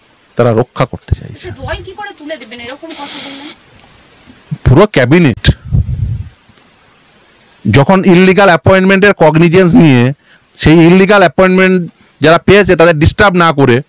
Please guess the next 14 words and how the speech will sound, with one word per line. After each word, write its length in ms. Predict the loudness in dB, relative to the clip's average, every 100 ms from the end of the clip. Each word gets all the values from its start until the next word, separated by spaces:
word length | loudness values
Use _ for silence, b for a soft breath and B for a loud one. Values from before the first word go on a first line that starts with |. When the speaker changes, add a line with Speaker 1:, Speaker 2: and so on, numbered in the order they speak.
| _ _ _ _ _ _ _ -8 0
Speaker 1:
এই 140 | 2
সিদ্ধান্ত 400 | 2 2 0 0
গ্রহণ 340 | 0 2 2 2
করে 320 | 2 2 0 -6 _ -4
যে 100 | -2 0
তা-, 100 | 0
এই 160 | 2 2
যারা 180 | 4
illegal 320 | 2 2 2 2
appointment 460 | 2 0 0 0
পেয়েছেন 380 | 0 2 0 -2 b b
তাদের 180 | 0 2
legalize 480 | 2 2 2 0
করব, 380 | 0 0 0 -2